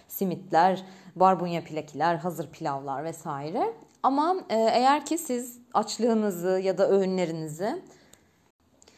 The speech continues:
bir meyveyle, bir kuru yemiş atıştırarak, bir sağlıklı yulaflı barla, işte şu çok meşhur,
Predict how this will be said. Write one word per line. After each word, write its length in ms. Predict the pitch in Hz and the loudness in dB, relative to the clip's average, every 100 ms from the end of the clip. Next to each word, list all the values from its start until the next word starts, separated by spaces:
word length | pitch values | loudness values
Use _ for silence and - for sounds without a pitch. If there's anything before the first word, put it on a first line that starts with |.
| _ _ - | _ _ -6
bir 220 | 214 277 | 0 2
meyveyle, 760 | 277 240 233 233 233 208 202 | 2 2 4 4 4 4 4
bir 200 | 196 214 | 2 -2
kuru 200 | - 208 | -2 -2
yemiş 340 | 208 208 208 - | 0 0 -4 -6
atıştırarak, 840 | 185 - - 185 180 170 170 170 | -6 -8 -4 0 2 2 0 -6
bir 240 | 175 196 180 | 0 0 0
sağlıklı 680 | - 208 185 175 - 180 | -2 0 0 0 -2 0
yulaflı 680 | 175 175 170 170 - 175 170 165 | 0 0 0 -2 -2 0 0 2
barla, 560 | 175 170 170 156 156 156 | 6 6 6 2 0 -2
işte 340 | 160 - 165 160 | -4 -4 -2 -2
şu 200 | 175 170 | -4 -4
çok 220 | 185 - | -6 -6
meşhur, 500 | 165 - 170 156 | -8 -6 -6 -8